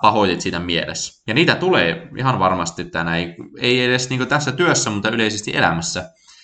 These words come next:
Niin miten sä pääset sitä nopeasti niinku eteenpäin?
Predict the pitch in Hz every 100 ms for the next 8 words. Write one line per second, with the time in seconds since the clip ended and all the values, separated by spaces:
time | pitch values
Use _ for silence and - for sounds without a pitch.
0 | _ - 113 107 110 165 190 131 131 127
1 | - 127 123 135 131 87 92 90 - _
2 | _ - 92 110 123 127 85 80 80 80
3 | -